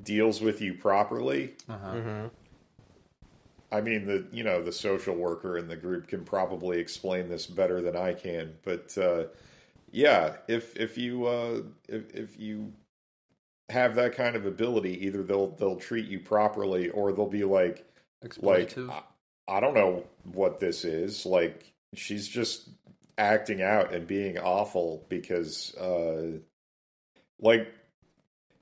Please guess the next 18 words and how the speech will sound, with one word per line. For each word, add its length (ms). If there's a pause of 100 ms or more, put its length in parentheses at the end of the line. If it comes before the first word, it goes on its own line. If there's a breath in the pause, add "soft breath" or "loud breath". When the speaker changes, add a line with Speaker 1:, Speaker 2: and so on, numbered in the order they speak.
Speaker 1:
basically 500
they 160
all 140
thought 300
she 160
was 220
stupid 500
in 100
school 360
because 280
she 100
Speaker 2:
Yeah. 80
Speaker 1:
didn't 340
say 360
or 120
do 380
anything." 220
Speaker 3:
Right. 340